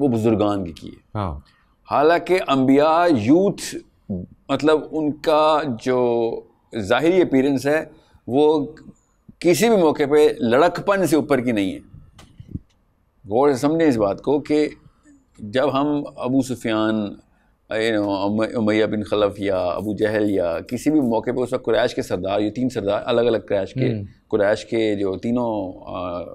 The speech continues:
Speaker 1: विंग्स थे ना उसके सरदार हैं, अबू सुफियान, अबू, उमैया बिन खलफ और अबू जहल, ये तीन, और इस तरफ, अ, अबू तालिब, ठीक है, अ, बनु हाशिम के। तो हम बनु आल हा-, अ, हाशिम के अबू तालिब is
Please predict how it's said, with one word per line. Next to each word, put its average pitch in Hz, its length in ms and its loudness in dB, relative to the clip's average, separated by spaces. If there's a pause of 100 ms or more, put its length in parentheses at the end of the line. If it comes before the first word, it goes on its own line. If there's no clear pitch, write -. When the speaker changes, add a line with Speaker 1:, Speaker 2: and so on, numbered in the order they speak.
Speaker 1:
विंग्स 123 380 2
थे 135 40 0
ना 151 100 0
उसके 127 160 -2
सरदार 95 440 -2
हैं, 82 100 -16 (280)
अबू 117 160 -2
सुफियान, 117 480 -4
अबू, 107 160 -4
उमैया 110 400 -2
बिन 110 120 -4
खलफ 123 320 0
और 101 220 -2
अबू 101 200 -6
जहल, 92 180 -4
ये 101 160 -4
तीन, 104 340 -4 (420)
और 117 160 0
इस - 320 -2
तरफ, 156 380 0 (640)
अ, 120 40 0 (1200)
अबू 127 120 2
तालिब, 104 340 0 (200)
ठीक 95 140 -8
है, 120 80 -4
अ, 92 600 -8
बनु 104 200 -2
हाशिम 92 320 -4
के। 90 140 -14 (600)
तो 120 120 0
हम 135 240 -2
बनु 139 160 2
आल 156 200 4
हा-, 127 220 0
अ, 104 480 0
हाशिम 113 300 0
के 147 80 0
अबू 143 140 2
तालिब 135 360 2
is 127 200 0